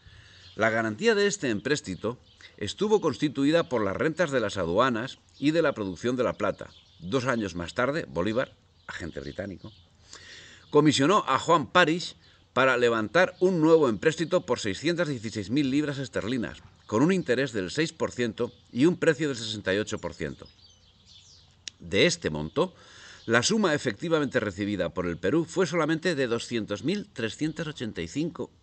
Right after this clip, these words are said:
libras esterlinas, aunque quedaba obligado a devolver el monto del empréstito nominal.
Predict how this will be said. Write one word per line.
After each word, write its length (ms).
libras 320
esterlinas, 640
aunque 440
quedaba 480
obligado 560
a 80
devolver 480
el 160
monto 340
del 140
empréstito 540
nominal. 380